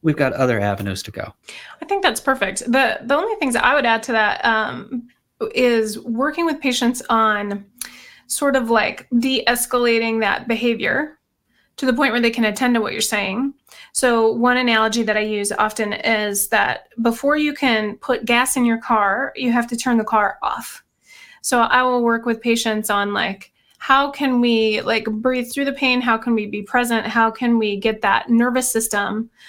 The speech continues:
Speaker 2: to come down a few notches before we try education, before we try touching a patient? So before I do anything to them, how can I help them get their engine off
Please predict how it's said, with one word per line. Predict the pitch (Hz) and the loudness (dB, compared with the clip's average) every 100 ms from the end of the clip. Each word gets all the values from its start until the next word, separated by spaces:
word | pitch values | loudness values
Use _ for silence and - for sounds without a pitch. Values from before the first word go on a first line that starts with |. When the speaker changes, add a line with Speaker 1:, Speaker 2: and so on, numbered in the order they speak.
| - - | -20 -10
Speaker 2:
to | - | -6
come | 240 269 262 240 | 0 2 4 4
down | 269 294 | 4 2
a | |
few | 294 247 | 0 0
notches | 226 247 277 214 - 226 240 | 4 2 2 -4 -4 -4 -2
before | 233 233 247 226 | 0 0 2 2
we | 220 | 0
try | 220 240 220 208 202 - | 0 2 4 2 -2 -4
education, | 214 208 - 208 - 220 208 | -6 -6 -4 -4 -2 -4 -6
before | 208 233 220 | -4 -2 0
we | 214 | 0
try | 214 - 202 | -2 0 -2
touching | 196 240 226 214 | -2 -4 -2 -4
a | 208 | -2
patient? | 202 202 202 - - - - | -2 -2 -4 -6 -12 -20 -16
So | - 233 | -4 -2
before | 269 254 233 | 2 4 2
I | |
do | 220 233 | 2 2
anything | 220 214 214 220 220 | 0 -2 -4 -6 -4
to | - 330 | -2 0
them, | 214 131 220 262 277 _ _ _ _ _ _ _ _ _ | 2 2 2 0 -2 _ _ _ _ _ _ _ _ _
how | - 247 | 2 2
can | 247 262 | 2 2
I | 233 | 2
help | 240 226 233 | 2 0 2
them | 220 214 | 0 0
get | 202 214 - | 0 -2 -2
their | 220 196 214 | -4 -2 0
engine | 214 202 196 - | 0 0 -4 -2
off | - - - | -2 -4 -10